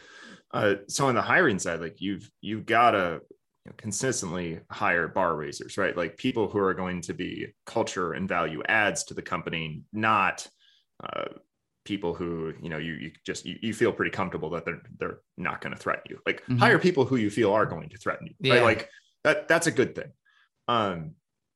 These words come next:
Speaker 1: and then w-, we're big fans of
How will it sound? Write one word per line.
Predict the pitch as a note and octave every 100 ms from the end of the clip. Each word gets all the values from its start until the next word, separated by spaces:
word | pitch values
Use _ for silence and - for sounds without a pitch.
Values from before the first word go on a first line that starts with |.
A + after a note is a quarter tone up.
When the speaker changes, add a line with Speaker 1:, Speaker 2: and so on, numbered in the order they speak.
| -
Speaker 1:
and | C#3 D3+
then | D#3 D3 C3+ - _ _ _ _ _ _ -
w-, | B2+ B2+ -
we're | - C3+ G3+
big | C4+
fans | - C3+ C#3 C#3 B2+
of | A2+ G2